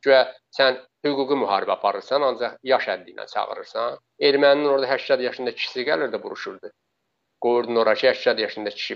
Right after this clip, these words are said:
Bə, sizin zaman uşaqlarınız harda idi onda? Harda idi sizin zaman uşaqlarınız, hə? Yalandan bayraq keçirdib yüz minli maşında bayraq sürmək deyildi. Gətirsin bir dənə qazini götürsünlər də, aparsınlar desinlər ki, bu mənli idi.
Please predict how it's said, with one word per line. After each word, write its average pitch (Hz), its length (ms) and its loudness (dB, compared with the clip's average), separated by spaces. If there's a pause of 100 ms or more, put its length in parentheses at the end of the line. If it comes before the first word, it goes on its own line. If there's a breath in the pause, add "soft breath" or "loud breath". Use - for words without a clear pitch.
Bə, 131 120 6 (240)
sizin 156 280 0
zaman 175 300 4
uşaqlarınız 117 500 -2
harda 104 260 -4
idi 120 140 -8
onda? 110 300 -4
Harda 131 260 4
idi 180 100 -6
sizin - 240 -14
zaman 107 280 -2
uşaqlarınız, 117 520 -4
hə? 139 140 -4 (240 soft breath)
Yalandan 160 420 6
bayraq 147 360 4
keçirdib 135 360 -8
yüz 135 200 -14
minli 127 220 -4
maşında 120 440 -4
bayraq 113 320 2
sürmək 110 340 -6
deyildi. - 520 -8 (1120)
Gətirsin 151 480 2
bir 143 80 -4
dənə 143 240 4
qazini 123 400 0
götürsünlər 113 600 -8
də, - 100 0
aparsınlar 123 480 -4
desinlər 110 300 -10
ki, - 100 -10
bu 127 100 -4
mənli 104 400 -2
idi. - 160 -20